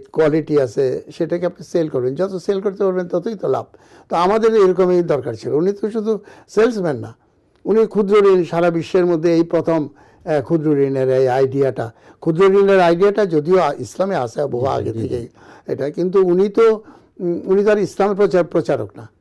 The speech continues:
Speaker 2: না।
Speaker 1: উনি তো ইসলামিক স্কলার না।
Speaker 2: জি।
Speaker 1: উনি তো এটা আবিষ্কার করে, উনি তো ডক্টরেট, পিএইচডি পাইলেন, আর
Speaker 2: হুম।
Speaker 1: ইয়ে পাইলেন এটার জন্য,
Speaker 2: জি।
Speaker 1: আহ, নোবেল বিজয়ী
Speaker 2: নোবেল
Speaker 1: হলেন
Speaker 2: বিজয়ী,
Speaker 1: উনি।
Speaker 2: জি।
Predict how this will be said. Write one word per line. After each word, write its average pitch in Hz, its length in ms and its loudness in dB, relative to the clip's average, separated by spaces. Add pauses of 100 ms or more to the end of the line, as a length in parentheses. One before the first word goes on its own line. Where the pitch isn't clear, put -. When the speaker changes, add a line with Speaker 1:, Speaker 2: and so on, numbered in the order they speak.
(180)
Speaker 2:
না। 139 120 -6
Speaker 1:
উনি 180 120 2
তো 202 140 4
ইসলামিক 202 400 2
স্কলার 139 360 -2
না। 113 200 -12 (280)
Speaker 2:
জি। 110 200 -8 (680)
Speaker 1:
উনি 196 220 4
তো 202 160 4
এটা 160 200 2
আবিষ্কার 143 340 -2
করে, 147 160 2
উনি 165 160 0
তো 165 140 -10
ডক্টরেট, 143 440 -6 (120)
পিএইচডি 143 380 0
পাইলেন, 131 380 -6
আর 139 160 -2
Speaker 2:
হুম। 131 220 2
Speaker 1:
ইয়ে 160 80 4
পাইলেন 123 400 -4
এটার 127 400 -10
জন্য, 127 300 -12 (280)
Speaker 2:
জি। 101 140 -16
Speaker 1:
আহ, 135 140 -8
নোবেল 151 340 2
বিজয়ী 135 320 0
Speaker 2:
নোবেল 123 140 4
Speaker 1:
হলেন 123 140 -2
Speaker 2:
বিজয়ী, 117 140 -10
Speaker 1:
উনি। - 100 -10
Speaker 2:
জি। - 120 -14